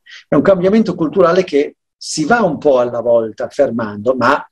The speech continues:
passerà ancora un sacco di tempo. Nel nostro paese poi questo è contrastato da un raccontare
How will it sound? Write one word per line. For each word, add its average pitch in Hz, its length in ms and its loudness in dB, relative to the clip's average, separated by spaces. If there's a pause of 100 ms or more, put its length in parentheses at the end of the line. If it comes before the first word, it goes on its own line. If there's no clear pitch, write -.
(400)
passerà 151 680 0
ancora 147 680 0 (220)
un 135 160 -4
sacco 123 320 -2
di 131 160 -6
tempo. 113 460 -6
Nel 214 240 4
nostro 185 340 2
paese 131 380 0
poi 131 260 0
questo 117 480 -4
è 180 180 2
contrastato 165 760 -2
da 151 180 2
un 170 220 0
raccontare 143 1300 -2